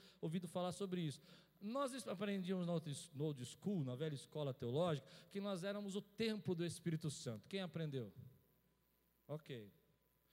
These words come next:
Então a gente não fuma, não bebe, porque a gente é templo do Espírito Santo. Amém? Sabe o que eu acho engraçado?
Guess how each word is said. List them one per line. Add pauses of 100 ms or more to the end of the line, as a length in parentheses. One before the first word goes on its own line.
(220)
Então
a
gente
não
fuma,
não
bebe, (540)
porque
a
gente
é
templo
do
Espírito
Santo. (460)
Amém? (880)
Sabe
o
que
eu
acho
engraçado?